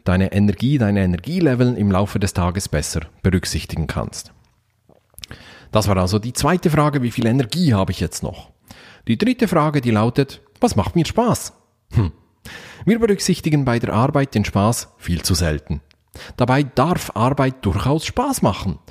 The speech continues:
Arbeit sollte sogar Spaß machen. Schließlich verbringen wir mindestens einen Drittel unserer Zeit damit. Macht dir etwas Spaß, löst das neue Wellen von Motivation und Begeisterung aus. Gibt es etwas Besseres?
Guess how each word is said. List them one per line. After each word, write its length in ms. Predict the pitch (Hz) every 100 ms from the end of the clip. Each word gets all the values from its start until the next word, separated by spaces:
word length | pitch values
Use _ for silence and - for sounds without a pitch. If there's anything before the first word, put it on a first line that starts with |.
| - -
Arbeit 420 | 170 190 185 185
sollte 540 | - - 254 277 -
sogar 340 | 185 175 165 143
Spaß 360 | - 127 117
machen. 380 | 110 87 - 76 - -
Schließlich 480 | - 190 - 208 -
verbringen 400 | 160 156 147 135
wir 120 | 147
mindestens 680 | 160 214 226 208 - 160 147
einen 260 | 117 110 104
Drittel 360 | 139 143 135
unserer 400 | 104 98 131 135
Zeit 320 | - 185 190
damit. 340 | 120 87 - - _ _ - - -
Macht 240 | 92 -
dir 100 | 101
etwas 280 | 98 98 -
Spaß, 560 | - 226 180 180 - - - -
löst 300 | 143 143 139
das 160 | 127
neue 460 | 131 143 202 214 180
Wellen 320 | 160 165 131
von 240 | - 123
Motivation 800 | 135 170 190 170 151 - 131 139
und 100 | 139
Begeisterung 640 | 120 107 107 147 - 117 101
aus. 320 | 73 - - _ - - _
Gibt 240 | 131 160
es 140 | 123 107
etwas 320 | 101 90 -
Besseres? 560 | 98 - 170 240 -